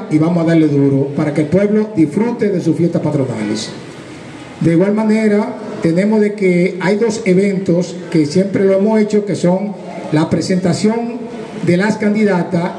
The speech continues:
y luego la elección. En este año tenemos una novedad.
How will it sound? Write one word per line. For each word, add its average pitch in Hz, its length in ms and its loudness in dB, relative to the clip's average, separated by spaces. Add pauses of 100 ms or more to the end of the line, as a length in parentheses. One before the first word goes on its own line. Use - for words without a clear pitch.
y 220 100 2
luego 202 440 4
la 160 120 0
elección. 143 460 2 (600)
En 165 160 0
este 240 260 0
año 233 400 -2
tenemos 185 320 2
una 180 120 2
novedad. 170 420 2